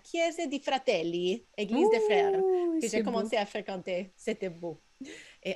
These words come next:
Speaker 1: un an plus tard, à l'université, j'ai, euh, fait un cours, euh, accéléré de portugais pour les hispanophones. Et bien que c'était la première fois depuis li-, le lycée que j'étudiais une langue hors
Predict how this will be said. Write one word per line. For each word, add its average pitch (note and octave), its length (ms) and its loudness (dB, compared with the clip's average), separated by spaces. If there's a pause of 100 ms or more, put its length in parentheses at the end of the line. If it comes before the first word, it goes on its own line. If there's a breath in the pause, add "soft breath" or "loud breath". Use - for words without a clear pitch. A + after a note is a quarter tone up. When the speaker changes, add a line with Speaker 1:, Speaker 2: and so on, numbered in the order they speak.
Speaker 1:
un D#4 140 4
an A#3+ 100 0
plus G#3 200 -4
tard, F#3 260 -2 (240)
à G3+ 100 -4
l'université, G#3 760 -4 (300 soft breath)
j'ai, G#3+ 460 -6 (200)
euh, F#3 140 -6
fait A#3 280 -6
un G#3 120 -8
cours, C4+ 440 -8 (100)
euh, F#3 180 -8 (140)
accéléré A3+ 680 -2 (180)
de F#3 600 -8 (580)
portugais C4 600 -2
pour F#3 160 -6
les F#3 240 -4
hispanophones. G3 760 -6 (420 soft breath)
Et G3 80 -6
bien B3+ 180 -2
que F#3+ 360 0
c'était G#3 280 -6
la G3 100 0
première G#3+ 340 -4
fois G#3 500 -4
depuis F#3 480 -4
li-, E3+ 220 -6
le F#3+ 100 -4
lycée F#3 380 -6
que G#3 120 -8
j'étudiais G3 500 -4
une F#3 120 -4
langue F#3+ 360 -4 (280)
hors B3+ 220 0